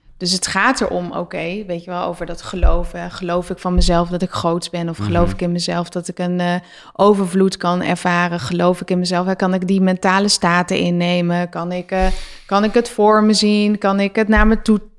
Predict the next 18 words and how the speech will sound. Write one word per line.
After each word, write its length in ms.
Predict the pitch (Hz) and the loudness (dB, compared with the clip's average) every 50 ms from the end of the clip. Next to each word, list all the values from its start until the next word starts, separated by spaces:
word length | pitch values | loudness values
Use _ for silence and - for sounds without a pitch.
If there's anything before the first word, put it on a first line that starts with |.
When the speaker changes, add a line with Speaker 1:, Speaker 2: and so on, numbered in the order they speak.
| _ _ - | _ _ 0
Speaker 1:
toe 160 | - 233 208 | 2 2 2
trekken? 640 | - - - - 196 196 196 - 202 202 226 240 - - | 2 0 -2 0 0 0 0 0 0 0 0 -2 -4 -6
Hè, 180 | 180 196 220 | -6 -4 -4
de 140 | 202 175 175 | -4 -4 -4
meeste, 440 | 170 175 175 170 - - 175 170 170 190 - | -4 -4 -4 -4 -4 -4 -4 -6 -6 -8 -8
eh, 100 | 185 175 175 170 165 | -8 -6 -6 -6 -6
dan 140 | 165 165 | -6 -8
zeg 140 | 160 160 165 | -8 -10 -10
ik, 80 | 170 175 | -12 -10
nee, 180 | 175 180 - 175 | -8 -8 -8 -8
weet 100 | 170 175 _ _ _ _ | -10 -14 _ _ _ _
je 120 | - - - | -20 -16 -12
wel, 100 | 185 185 | -10 -10
het 120 | 185 - | -10 -8
gaat 160 | - 165 170 | -8 -8 -6
eigenlijk 340 | - - - - - - 180 | -6 -8 -8 -10 -10 -8 -6
over 140 | 175 170 180 | 0 4 4
magnetisme. 840 | 180 180 175 185 190 196 185 175 165 165 - 185 185 185 226 269 | 4 6 4 2 0 -2 -2 -4 -4 -4 -4 -4 -4 -4 -4 -4